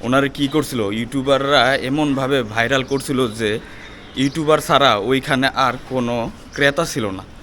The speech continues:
তারপর কি হয়েছে? তার পাশের দোকানের লোকেরা বিরক্ত হইয়া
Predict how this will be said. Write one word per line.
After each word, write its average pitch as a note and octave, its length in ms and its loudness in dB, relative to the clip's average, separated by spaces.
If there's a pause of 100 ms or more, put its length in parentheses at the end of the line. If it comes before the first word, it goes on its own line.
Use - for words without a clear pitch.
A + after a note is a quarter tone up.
(440)
তারপর B2+ 460 2
কি D#3+ 160 0
হয়েছে? D3 420 0 (440)
তার B2 180 0
পাশের C3+ 380 0
দোকানের C3+ 420 2 (140)
লোকেরা C3 460 2 (580)
বিরক্ত D#3+ 460 2
হইয়া C3 380 4